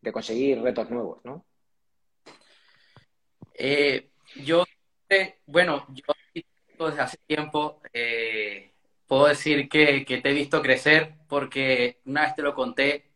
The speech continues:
Speaker 2: eh, me pasa una persona que está en Karatbars, eh, diste una charla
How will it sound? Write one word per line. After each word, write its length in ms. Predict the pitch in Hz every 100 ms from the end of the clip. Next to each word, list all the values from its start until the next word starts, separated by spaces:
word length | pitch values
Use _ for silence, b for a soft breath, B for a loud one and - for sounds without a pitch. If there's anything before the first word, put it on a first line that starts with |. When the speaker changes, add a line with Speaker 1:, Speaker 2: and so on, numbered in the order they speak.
| _ -
Speaker 2:
eh, 380 | 127 123 120 120 _
me 300 | 123 123 123
pasa 340 | 127 127 135 - _ _ _ _ -
una 100 | 143
persona 280 | 143 143 143
que 80 |
está 140 | 135 135
en 100 | 135
Karatbars, 720 | 139 123 - 135 143 - _ _ _ _ _
eh, 200 | - 123
diste 280 | 131 131 143
una 260 | 147 143
charla 480 | - 151 143 147 -